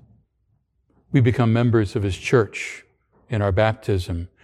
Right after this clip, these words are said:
made new and clean through His blood and made heirs of eternal life now and forever. We're part of a community, aren't we? A communion of saints, holy people that inhabit earth and heaven and share the glory of God.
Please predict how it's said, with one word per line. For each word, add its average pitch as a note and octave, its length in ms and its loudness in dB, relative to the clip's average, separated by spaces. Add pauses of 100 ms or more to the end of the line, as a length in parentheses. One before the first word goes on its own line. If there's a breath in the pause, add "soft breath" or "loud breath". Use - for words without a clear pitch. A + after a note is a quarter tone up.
(280 soft breath)
made A#2 260 2
new A#2+ 400 4
and G#2+ 160 -2
clean A#2+ 440 0
through A2 180 -4
His G#2 160 -4
blood A2+ 400 2
and G#2+ 120 -2
made A2 180 0
heirs A#2 500 2
of G#2 80 -4
eternal A2+ 360 -6
life A2+ 300 -4 (320 soft breath)
now B2 320 0
and G#2 120 -2
forever. A2+ 580 -2 (720 loud breath)
We're C#3+ 140 6
part D3 300 4
of C#3+ 100 2
a D3 60 -2
community, C3+ 560 -4
aren't B2 300 -6
we? F#2 140 -10
A F#2+ 120 -10
communion B2 580 0
of G2+ 140 -4
saints, A#2+ 400 -4
holy C3+ 320 4
people A2 440 -4 (260 loud breath)
that C3 120 4
inhabit C#3+ 420 0
earth A#2 360 2 (680)
and C3 200 2
heaven G#2+ 300 2
and G2+ 120 -2
share A#2 340 2
the G#2 80 -2
glory G#2+ 380 2
of F#2+ 100 -2
God. G2 440 2